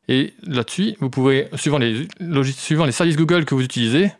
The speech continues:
vous risquerez d'être surpris par le niveau de renseignements collectés sur vous. Même moi qui ne me connecte jamais sur mon compte Google,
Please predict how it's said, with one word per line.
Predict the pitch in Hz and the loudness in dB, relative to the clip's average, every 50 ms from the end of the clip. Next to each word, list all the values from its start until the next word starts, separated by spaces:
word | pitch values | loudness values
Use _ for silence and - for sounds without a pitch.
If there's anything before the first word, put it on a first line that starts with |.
| _ _ _ _ | _ _ _ _
vous | 127 120 | 0 2
risquerez | 120 135 135 - - - 135 123 135 165 180 - - - _ - | 2 2 2 0 -2 -2 0 0 0 -2 -4 -8 -12 -8 _ -4
d'être | 127 110 | -4 -4
surpris | - - - 160 - - 196 208 | -2 -2 -2 -2 0 0 0 0
par | 196 - 127 | 2 2 0
le | 117 120 | 2 2
niveau | 127 143 147 147 175 165 | 2 0 2 2 2 4
de | 135 | 4
renseignements | 127 131 151 147 - 151 143 151 165 165 | 2 2 2 0 2 2 2 4 2 2
collectés | 165 - 165 151 135 - - 170 | 2 2 2 2 2 0 -2 -4
sur | 160 - 120 | -2 -2 0
vous. | 110 143 202 202 - _ _ _ _ _ _ - - - - | 0 0 0 -2 -4 _ _ _ _ _ _ -20 -14 -4 -2
Même | 127 143 165 175 | 0 0 0 0
moi | 190 190 | 0 0
qui | 180 - | 0 0
ne | 143 135 135 | 2 2 2
me | 135 135 131 | 2 2 2
connecte | - 143 147 143 - - 120 | 2 2 2 0 -2 -2 -4
jamais | 104 104 131 135 151 165 156 | -2 -2 -2 -2 0 -2 -2
sur | - - 123 | 0 0 0
mon | 123 110 | 0 0
compte | - 131 120 110 | 0 0 0 0
Google, | 110 113 107 131 170 190 151 - | 0 0 2 2 2 2 0 -2